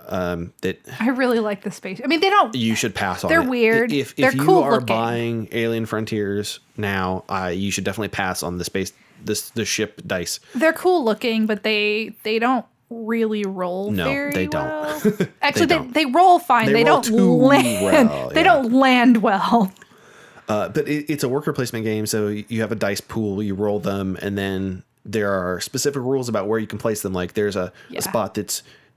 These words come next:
Speaker 1: t-, two of a kind, there's a three, four, five space, or, and, like, three of a kind, stuff like that. So it's kind of, I like to pitch it to people as, it's kind of like Yahtzee, but in space. Um,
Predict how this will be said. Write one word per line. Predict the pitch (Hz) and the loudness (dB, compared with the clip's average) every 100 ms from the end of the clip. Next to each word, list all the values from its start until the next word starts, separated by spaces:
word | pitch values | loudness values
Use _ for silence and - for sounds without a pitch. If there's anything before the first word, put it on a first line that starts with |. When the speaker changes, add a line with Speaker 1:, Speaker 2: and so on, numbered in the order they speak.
| _ - | _ -20
Speaker 1:
t-, | - | -12
two | - 123 | -6 -2
of | 123 | -2
a | 110 | -2
kind, | 143 139 107 98 | -2 -2 -2 -2
there's | 85 98 | -4 -4
a | 92 | -4
three, | - 123 | -4 -4
four, | 113 123 | -2 -4
five | - 135 123 | -2 -4 -4
space, | - 107 87 82 - | -4 -4 -2 -4 -8
or, | 78 - - - | -8 -10 -14 -14
and, | - 76 - 90 | -14 -12 -10 -10
like, | 85 | -10
three | - - 156 | -8 -4 -2
of | 123 | -2
a | |
kind, | - 101 92 85 | -4 -4 -4 -4
stuff | 147 131 | -4 -2
like | 104 | -2
that. | 98 87 - - - - | -4 -4 -8 -20 -20 -12
So | - | -4
it's | 139 | -4
kind | - - 151 175 | -4 -4 0 0
of, | 190 | 0
I | 147 | 2
like | 151 151 | 0 -2
to | 131 113 113 - - _ _ _ - | -2 -2 -4 -10 -20 _ _ _ -16
pitch | - 147 - | -8 -4 -4
it | 160 - | -4 -6
to | |
people | - 156 165 151 - | -6 -4 -2 -2 0
as, | 107 107 101 - - - - | -2 -2 -6 -12 -18 -20 -14
it's | - | -10
kind | - 151 175 | -6 -2 0
of | 185 | 0
like | 190 175 | -2 -2
Yahtzee, | 170 170 - 175 | -4 -4 -4 -2
but | 127 | -2
in | 107 | -4
space. | - 160 160 - - - - - - - _ _ _ - | -4 -4 -4 -6 -10 -14 -20 -20 -20 -20 _ _ _ -8
Um, | 113 107 107 | -4 -2 -4